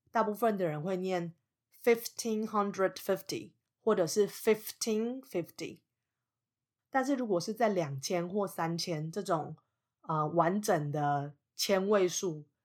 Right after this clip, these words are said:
这种数字的话，他就不会把两千念成二十百，twenty hundred，而是直接念two thousand、three thousand。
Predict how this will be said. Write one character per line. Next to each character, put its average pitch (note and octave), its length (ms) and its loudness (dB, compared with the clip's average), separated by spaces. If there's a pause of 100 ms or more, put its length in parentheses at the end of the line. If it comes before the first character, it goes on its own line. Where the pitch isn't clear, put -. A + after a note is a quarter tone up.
(160)
这 G3 140 -4
种 E3+ 180 -6
数 F#3 200 -2
字 F3 180 -4
的 - 100 0
话， - 380 0 (200)
他 A3 140 0
就 C4 120 4
不 C4 120 -4
会 G#3+ 160 4
把 E3+ 200 -4
两 D3 260 -2
千 D#3+ 240 -4
念 F#3 160 -2
成 D3+ 220 -6
二 F#3 180 6
十 - 240 -2
百 - 320 -6 (340)
，twenty F3 460 0
hundred， D#3+ 400 -2 (340)
而 E3+ 80 -2
是 G#3 140 0
直 F3 140 -2
接 F3 160 0
念 F3+ 280 0
two F#3 240 -4
thousand、 E3 580 -2 (440)
three A3 320 4
thousand。 C#3+ 640 -4